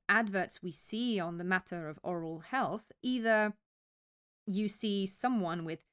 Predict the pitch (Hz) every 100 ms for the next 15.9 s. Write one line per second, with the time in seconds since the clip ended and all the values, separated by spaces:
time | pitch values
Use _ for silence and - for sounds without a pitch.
0 | _ _ - 269 262 - - 165 180 175
1 | 196 262 262 262 262 - 190 170 - -
2 | 254 269 269 262 262 - - 254 247 214
3 | 190 165 - - - 277 262 254 254 254
4 | - _ _ - - 247 214 190 170 151
5 | 135 - 165 302 311 311 285 294 277 -
6 | _ _ _ _ - 311 381 330 311 -
7 | 294 269 - 254 233 220 220 214 226 214
8 | 214 233 247 - 226 220 202 196 185 -
9 | - 214 208 208 196 196 190 - 269 262
10 | 170 - - _ _ _ - 226 - 240
11 | 233 214 196 196 208 214 214 202 196 190
12 | 190 202 180 165 170 165 160 160 190 190
13 | - 185 170 170 - 175 175 170 156 175
14 | 220 208 175 175 - - 262 226 185 175
15 | 175 170 180 170 175 165 165 170